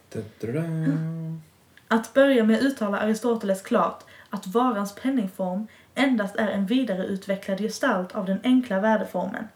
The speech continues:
Speaker 2: det vill säga en varas värde uttryckt i en godtycklig vald annan vara. Ty han säger,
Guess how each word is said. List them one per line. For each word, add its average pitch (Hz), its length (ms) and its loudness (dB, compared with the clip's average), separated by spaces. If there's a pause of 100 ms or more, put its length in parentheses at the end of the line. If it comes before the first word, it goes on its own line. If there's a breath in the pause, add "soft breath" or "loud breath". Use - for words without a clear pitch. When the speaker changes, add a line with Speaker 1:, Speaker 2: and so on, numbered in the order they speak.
(420 loud breath)
Speaker 2:
det 214 120 0
vill 233 180 4
säga 240 280 4
en 202 200 -2
varas 202 520 2
värde 220 300 2
uttryckt 196 680 -8
i 202 140 -2
en 196 120 0
godtycklig 214 540 -4
vald 180 360 0
annan 190 280 0
vara. 208 280 0 (1040 soft breath)
Ty 220 200 2
han 262 160 4
säger, 220 480 -4